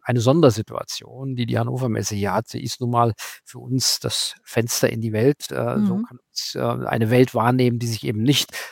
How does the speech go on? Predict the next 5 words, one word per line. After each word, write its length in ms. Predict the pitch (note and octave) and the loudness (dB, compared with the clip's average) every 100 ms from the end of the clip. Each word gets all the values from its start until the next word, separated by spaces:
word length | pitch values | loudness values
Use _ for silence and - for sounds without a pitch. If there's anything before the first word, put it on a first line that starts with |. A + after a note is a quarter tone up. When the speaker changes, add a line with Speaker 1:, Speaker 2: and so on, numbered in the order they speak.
| - | -6
Speaker 1:
als 280 | - G#2+ - | -2 0 0
Automatisierungs- 880 | B2 A#2 A2+ G#2 G2 B2+ C#3+ A#2+ A2+ | -2 0 0 0 -2 2 2 2 0
oder 160 | A2 | -4
Digitalisierungsspezialist 1400 | G2+ A2+ A2+ A2+ G#2+ D3 B2 - B2 - A#2 A#2 - - | -2 0 0 0 0 0 -2 -4 -10 -8 -10 -10 -14 -18
aufstellt. 400 | - _ _ _ | -20 _ _ _